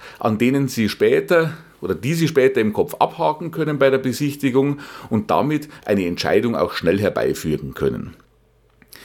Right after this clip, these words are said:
Ich denke, Sie tun sich einfach leichter, wenn Sie vorher für sich feste Kriterien festlegen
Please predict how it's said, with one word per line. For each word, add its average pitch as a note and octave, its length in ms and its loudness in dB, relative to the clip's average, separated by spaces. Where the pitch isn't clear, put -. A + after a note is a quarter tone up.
Ich G2+ 100 -6
denke, D#3 240 0
Sie A#2+ 140 -2
tun F3 240 0
sich D#3 160 -2
einfach G#2 260 -2
leichter, E3 500 -2
wenn A#2+ 120 2
Sie G#2 100 -4
vorher F3 440 2
für E3 140 -4
sich E3 300 -6
feste C3+ 300 0
Kriterien A#2+ 580 0
festlegen D#3 720 -2